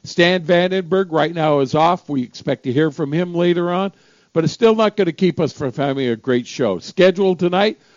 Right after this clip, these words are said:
we have the winner of the Spro tournament at Lake Havasu with us. He's gonna be on first thing. We're gonna find out why that tournament was so special and what it took to win the event.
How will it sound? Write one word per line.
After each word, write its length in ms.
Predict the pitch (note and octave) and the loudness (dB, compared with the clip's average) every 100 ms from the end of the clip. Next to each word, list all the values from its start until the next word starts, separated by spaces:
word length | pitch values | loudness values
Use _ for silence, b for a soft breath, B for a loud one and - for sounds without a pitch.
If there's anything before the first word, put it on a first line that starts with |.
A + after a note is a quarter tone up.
| b | b
we 140 | F3 G#3 | 4 4
have 140 | F3+ | 4
the 120 | D3+ | 2
winner 520 | D3 F#3+ B3 F3 G2+ F2 _ b b b b | 0 0 2 0 -2 -6 _ b b b b
of 160 | C#3+ B2 | -4 -2
the 80 | C3 | -4
Spro 440 | - - F3+ G3+ | -6 0 4 4
tournament 440 | G3+ G3 G3+ G#3+ C#3 | 2 -4 -4 -2 -2
at 120 | A2 | -2
Lake 220 | C3+ C3+ | -2 -2
Havasu 640 | D3 D3+ E3 F3 - G3+ | 0 -2 -2 -6 -6 -4
with 220 | G3+ G3+ G3+ | 0 0 0
us. 200 | G#3+ - | -4 -6
He's 180 | C#3+ | -10
gonna 200 | - D3+ | -4 -6
be 160 | C3 D3+ | -2 0
on 220 | D3 D3+ | 0 -2
first 380 | - E3+ E3 - | -6 -6 -6 -4
thing. 240 | F3+ F#3 - b b - | -4 -4 -10 b b -8
We're 80 | F#3+ | -4
gonna 140 | A#3 | -4
find 280 | - F#3+ F3 | -2 0 0
out 140 | D#3 | 0
why 400 | D3+ D3 E3 F3 | 0 2 4 2
that 320 | C#3 D#3 D3 | 0 -2 -2
tournament 480 | - D3+ C#3+ C3 B2+ | -4 -6 -6 -8 -8
was 140 | B2 - | -8 -6
so 220 | D3+ C3 | -2 -2
special 680 | - - D#3 C#3+ D#3 D#3 - b b | -4 -4 -2 -2 -2 -4 -6 b b
and 160 | - C3 | -6 2
what 160 | D#3+ | 2
it 120 | D3+ - | 2 -2
took 220 | D#3 - | -6 -4
to 60 | |
win 260 | C3+ C#3 C#3+ | -2 -2 0
the 160 | C3 A#2+ | 0 0
event. 360 | A2 B2+ F#2 | 0 -4 -4